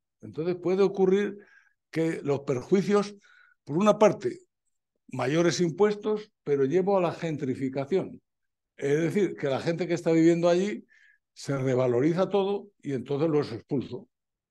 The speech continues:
y se tienen que ir a otro sitio. Entonces, esta es una parte negativa. No, yo he visto, por ejemplo, en el caso de La Habana, no, porque ahí es el gobierno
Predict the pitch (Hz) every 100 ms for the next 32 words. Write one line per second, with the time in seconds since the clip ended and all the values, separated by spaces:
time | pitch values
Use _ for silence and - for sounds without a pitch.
0 | _ _ - 107 98 131 120 120 110 98
1 | 95 101 90 - _ _ _ 104 117 123
2 | 120 135 139 135 127 135 - 139 117 -
3 | 185 - - _ _ _ - 170 123 143
4 | 160 185 180 185 190 185 - _ - 139
5 | 175 175 151 127 156 147 170 165 156 180
6 | 180 156 175 113 123 107 135 156 160 160
7 | 151 160 160 190 196 208